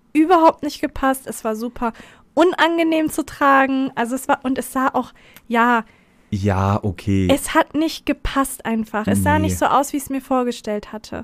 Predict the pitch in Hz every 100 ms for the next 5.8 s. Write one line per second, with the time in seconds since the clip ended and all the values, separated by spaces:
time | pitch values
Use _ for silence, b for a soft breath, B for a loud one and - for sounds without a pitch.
0 | - - 92 90 - 90 87 90 - 90
1 | 90 90 92 - 92 85 87 85 - 85
2 | 87 82 80 78 - 82 78 76 76 80
3 | - 67 69 69 76 73 - 80 76 -
4 | 87 80 78 - 85 - - 73 65 -
5 | 87 82 85 82 90 90 - -